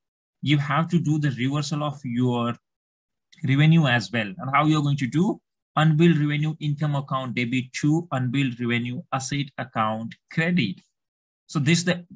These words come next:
this is the entry, or these are all the three entries you have to ensure when you have the services rendered but bill not sent. That's the first when related to your query.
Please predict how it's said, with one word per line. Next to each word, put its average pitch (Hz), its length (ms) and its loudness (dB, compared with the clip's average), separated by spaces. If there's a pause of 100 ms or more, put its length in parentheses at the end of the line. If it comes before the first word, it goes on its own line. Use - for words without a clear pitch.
this 151 300 -2
is 190 100 0
the - 220 -2
entry, 147 580 2 (240)
or 139 140 -2
these 151 260 0
are 180 220 0
all 170 260 0
the 190 120 -2
three 180 380 -2
entries 147 520 -2
you 139 140 -2
have 143 260 -4
to 143 160 -4
ensure 143 760 -2
when 135 180 -2
you 131 180 -2
have 123 280 0
the 131 80 -6
services 123 580 -6
rendered 127 480 -4 (120)
but 143 180 0 (340)
bill 143 280 2
not 127 320 0
sent. - 500 0 (560)
That's 123 160 0
the 131 100 -4
first 185 520 0 (180)
when 147 300 -2 (360)
related 139 360 0
to 151 120 2
your 135 340 0
query. 160 500 0